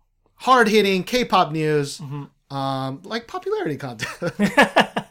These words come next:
Speaker 1: <laughs> So every year, uh, Sports Chosun releases
Speaker 2: Yeah.
Speaker 1: kind of a, a rankings list
Speaker 2: Mm-hmm.
Speaker 1: of, of the tiers of girl groups and the tiers of boy groups.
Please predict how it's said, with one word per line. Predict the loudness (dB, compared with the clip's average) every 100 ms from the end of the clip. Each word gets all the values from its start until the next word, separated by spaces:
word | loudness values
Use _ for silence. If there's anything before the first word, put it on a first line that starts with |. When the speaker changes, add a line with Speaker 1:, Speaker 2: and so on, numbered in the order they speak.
| -14 0 0 0 -2
Speaker 1:
<laughs> | 4 4 2 -4 -6 -18 -20 -8
So | 4 8
every | 8 6 6
year, | 8 10 10 8
uh, | 6
Sports | 2 0 2 2 0 -8
Chosun | -2 -2 2 0 0 -2
releases | -2 -2 -2 -2 -4
Speaker 2:
Yeah. | -4
Speaker 1:
kind | -4 -2 -4
of | -4
a, | -6 -8
a |
rankings | -4 -2 -2 -4 -8 -8
list | -14 -14 -16 -14
Speaker 2:
Mm-hmm. | -14 -14 -12
Speaker 1:
of, | -10 -8 -10 -10 -10
of | -10
the | -10
tiers | -8 -4 2 8 8 8 4 2 -4 _ _ -6
of | -2 0 0
girl | 0 0
groups | 2 -2 -4
and | -12
the |
tiers | -12 -4 0 0 -2
of | -10 -14
boy | -14 -16
groups. | -18 -20 -20